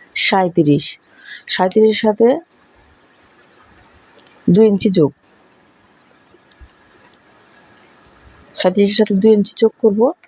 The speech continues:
সাঁইত্রিশ, আটত্রিশ, ঊনচল্লিশ, ঊনচল্লিশ, তার সাথে আবার চার দিয়ে ভাগ করব, তো সাড়ে নয় একটু বেশি আসে, দুই ইঞ্চি, সাড়ে, সাড়ে, মানে নয় ইঞ্চি,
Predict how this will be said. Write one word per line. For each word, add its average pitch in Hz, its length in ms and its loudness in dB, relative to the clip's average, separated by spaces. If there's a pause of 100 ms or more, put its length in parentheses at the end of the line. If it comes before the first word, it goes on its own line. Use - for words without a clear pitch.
(460)
সাঁইত্রিশ, 208 480 -2 (100)
আটত্রিশ, 196 280 -6
ঊনচল্লিশ, 165 460 0
ঊনচল্লিশ, 208 580 0 (480)
তার 190 200 -2
সাথে 208 280 -2
আবার 208 200 0 (440)
চার 220 200 0
দিয়ে 240 180 4
ভাগ 156 200 -2
করব, 147 160 2 (880)
তো 196 100 2 (720)
সাড়ে 202 380 0
নয় 240 200 2 (240)
একটু - 240 -4 (380)
বেশি 196 240 2 (100)
আসে, 151 200 -8 (1400)
দুই 214 260 4
ইঞ্চি, 170 220 -2 (100)
সাড়ে, 190 440 0
সাড়ে, 214 220 0 (260)
মানে 208 180 0 (420)
নয় 208 340 2
ইঞ্চি, 214 280 0